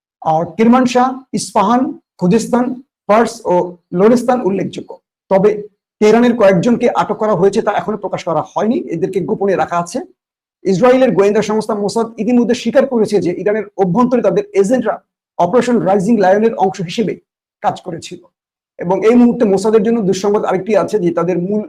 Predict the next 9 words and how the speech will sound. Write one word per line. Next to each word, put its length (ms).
তেহরানের 460
যে 60
শাখাগুলো 440
কাজ 120
করেছে, 280
এরা 220
এখন 180
তাদের 220
জন্য 100